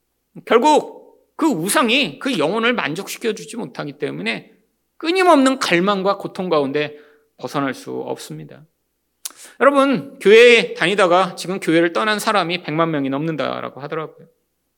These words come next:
그들을 가나안 성도라고 부르는 이유가,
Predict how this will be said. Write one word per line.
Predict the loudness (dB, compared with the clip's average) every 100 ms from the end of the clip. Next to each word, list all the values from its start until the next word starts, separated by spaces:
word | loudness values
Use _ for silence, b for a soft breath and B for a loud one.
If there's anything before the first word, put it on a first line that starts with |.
| _ _ -20 -20 _
그들을 | 0 4 6 4 0 B B B B -16
가나안 | -4 2 2 2
성도라고 | 0 0 2 0
부르는 | -4 -6 -6
이유가, | -6 -6 -4 -4 -4 -10